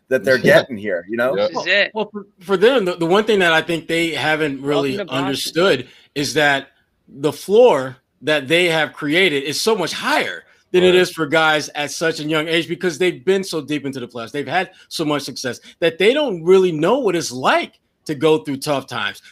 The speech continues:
Speaker 4: to lose games consistently that you should win,
Speaker 1: <laughs>
Speaker 4: to have the kind of adversity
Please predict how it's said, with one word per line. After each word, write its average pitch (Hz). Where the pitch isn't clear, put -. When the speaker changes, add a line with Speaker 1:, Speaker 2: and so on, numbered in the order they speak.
Speaker 4:
to 151
lose 170
games 160
consistently 160
that 156
you 156
should 139
win, 107
Speaker 1:
<laughs> -
Speaker 4:
to 175
have 196
the 190
kind 190
of 180
adversity 170